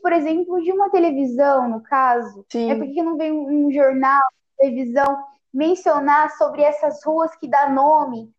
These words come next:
Speaker 1: aos negros em Campinas. Então, você percebe esse apagamento dessa maneira.
Speaker 2: E esse apagamento ocorre na educação também. Por exemplo,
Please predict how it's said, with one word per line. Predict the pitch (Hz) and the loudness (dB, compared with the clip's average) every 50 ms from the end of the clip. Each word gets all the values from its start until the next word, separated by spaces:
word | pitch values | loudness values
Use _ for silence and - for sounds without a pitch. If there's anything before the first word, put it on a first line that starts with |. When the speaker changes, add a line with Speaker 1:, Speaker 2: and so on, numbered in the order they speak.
| _ - - | _ -4 -2
Speaker 1:
aos | 240 254 262 240 233 | 0 0 0 -2 -2
negros | 262 247 240 233 233 240 220 214 | 0 0 0 0 -2 -2 -4 -6
em | 233 233 | -8 -8
Campinas. | 220 240 226 220 220 - 214 202 202 202 208 - _ _ _ _ _ _ | -6 -6 -6 -6 -8 -10 -10 -8 -10 -10 -12 -16 _ _ _ _ _ _
Então, | - 277 277 | -4 -2 -2
você | 277 311 311 339 320 | 0 0 -2 -2 -2
percebe | - 320 320 311 311 - 311 311 294 320 320 | 0 0 -2 0 0 0 0 0 2 0 0
esse | 330 339 - | 0 0 0
apagamento | 320 320 - 311 294 277 294 294 285 277 294 302 320 320 330 294 302 247 | 0 2 2 2 2 2 2 2 2 2 2 2 2 0 0 -2 -2 -2
dessa | 269 277 285 - 320 | 0 0 0 0 0
maneira. | 294 302 339 339 320 294 262 254 247 247 240 214 208 208 - _ _ _ _ _ _ _ - | 0 2 2 2 0 0 0 2 4 4 4 4 2 -2 -8 _ _ _ _ _ _ _ -2
Speaker 2:
E | 247 269 | 0 0
esse | 285 285 302 | 2 2 0
apagamento | 302 311 302 285 285 285 269 277 294 294 311 | 0 0 0 0 0 0 0 0 -2 -2 -2
ocorre | 302 302 294 285 285 294 | 0 0 2 2 2 2
na | 294 302 | 2 2
educação | 285 262 285 - 339 349 349 - - 254 254 269 | 2 0 0 0 -2 -2 0 0 0 0 0 0
também. | 262 - 240 214 202 190 185 190 202 _ | -2 -2 -2 -2 -2 -2 -4 -6 -6 _
Por | 233 233 240 | 0 2 2
exemplo, | 254 233 233 220 214 214 214 - 208 208 | 2 2 0 0 -2 -2 -4 -4 -6 -6